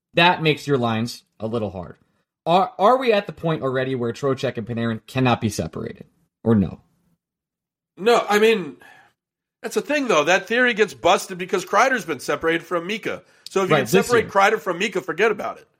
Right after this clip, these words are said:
Speaker 1: This year. So who has chemistry this year? Mika and Kreider still have it. Got it. Kid line has it. Got it. Outside of that, where's the chemistry on this team?
Speaker 2: Well, not, no, but are you, are you insinuating chemistry with their scoring? Because Kakko looked great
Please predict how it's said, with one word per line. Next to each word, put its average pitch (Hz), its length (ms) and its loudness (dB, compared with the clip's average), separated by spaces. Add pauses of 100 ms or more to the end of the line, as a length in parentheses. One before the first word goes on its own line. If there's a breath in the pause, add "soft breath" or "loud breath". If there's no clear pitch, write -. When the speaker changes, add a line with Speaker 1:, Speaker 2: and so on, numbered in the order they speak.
(120)
Speaker 1:
This 196 240 2
year. 92 180 -12 (120)
So 180 380 0
who 208 180 2
has 277 120 4
chemistry 185 400 -4
this 123 220 -4
year? - 180 -18 (200)
Mika 214 260 2
and 196 80 2
Kreider 160 300 2
still 143 180 -2
have 107 200 -8
it. - 60 -20 (200)
Got 98 220 -4
it. - 40 -20 (220)
Kid 240 220 4
line 208 220 2
has 139 300 -2
it. - 80 -20 (120)
Got 104 240 -6
it. - 60 -20 (380 soft breath)
Outside 247 460 2
of 185 80 -2
that, 160 380 -2 (200)
where's 208 420 0
the 202 80 0
chemistry 196 480 -2
on 147 120 0
this 123 160 -4
team? 120 300 -12 (280 soft breath)
Speaker 2:
Well, 285 220 2
not, 285 400 -12
no, 311 160 4
but 269 100 6
are 240 100 6
you, 277 380 2
are 226 120 4
you 269 420 2
insinuating 240 640 2
chemistry 226 520 0
with 208 280 0
their 180 160 6
scoring? 269 720 0
Because 202 340 -2
Kakko 247 420 2
looked 233 240 -2
great 190 320 0